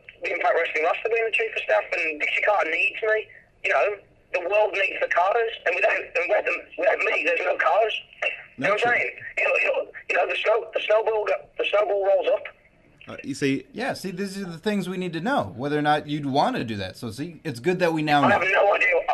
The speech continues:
Speaker 1: mate, I have no idea what you're saying. You're way too American for me. Where are you from in America?
Speaker 3: California.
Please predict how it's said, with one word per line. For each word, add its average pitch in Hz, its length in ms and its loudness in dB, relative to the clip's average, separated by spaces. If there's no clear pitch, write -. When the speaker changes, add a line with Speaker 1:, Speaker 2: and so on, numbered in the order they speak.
Speaker 1:
mate, - 220 4
I - 100 8
have - 120 4
no 185 280 4
idea 175 240 2
what 170 140 4
you're 160 160 2
saying. 131 340 4
You're 143 140 0
way 180 180 4
too 156 120 2
American 123 400 4
for 131 80 0
me. - 160 4
Where 165 160 2
are - 40 4
you - 200 2
from 156 160 6
in 143 60 2
America? 131 320 4
Speaker 3:
California. 156 640 2